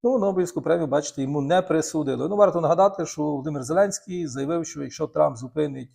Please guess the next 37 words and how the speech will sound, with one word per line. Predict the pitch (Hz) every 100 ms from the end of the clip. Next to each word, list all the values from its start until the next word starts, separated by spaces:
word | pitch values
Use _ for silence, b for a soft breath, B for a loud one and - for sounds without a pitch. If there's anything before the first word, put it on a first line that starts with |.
| -
війну | 139 143 120
в |
Україні, | 113 185 214 180
тоді | 151 139 165
Україна | 123 165 165
буде | 131 127
висувати | 123 127 147 151 -
його | 123
на | 135 143
Нобелівську | 139 127 143
премію. | 139 127 123
Побачимо, | 143 180 180 165 160 b b b
чи | - 151
Трамп | 160 139
образиться, | 131 185 214 185 170 160
махне | 143 - 143
на |
все | 139 151
рукою, | 143 196 208
чи | 196 143
навпаки | 131 123 - 170
це | 139
стане | - 147 139 -
каталізатором | - 135 151 180 180 147
для | 123 165 175
того, | 175 165 165
щоб | - 120
він | 143 165 _ _ _ _ -
і | 208
далі | 175 185 185 185 - -
займався | 151 147 147 160 160
питанням, | 156 135 156 165 160 - - _ 170
е, | 143 139 131 131
припинення | 151 143 165 156 127
війни | 135 143
в | 127 156
Україні. | 156 147 127 110